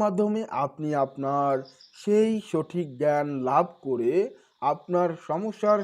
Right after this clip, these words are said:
সমাধান আপনি নিজেই করতে পারবেন। প্রিয় দর্শক, আমাদের কাছে আপনি সস্তায় সংগ্রহ করতে পারবেন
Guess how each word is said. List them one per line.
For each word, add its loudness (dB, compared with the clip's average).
সমাধান -2
আপনি -8
নিজেই 8
করতে -6
পারবেন। 0
প্রিয় 4
দর্শক, 0
আমাদের 0
কাছে 0
আপনি -8
সস্তায় 2
সংগ্রহ 0
করতে -4
পারবেন 2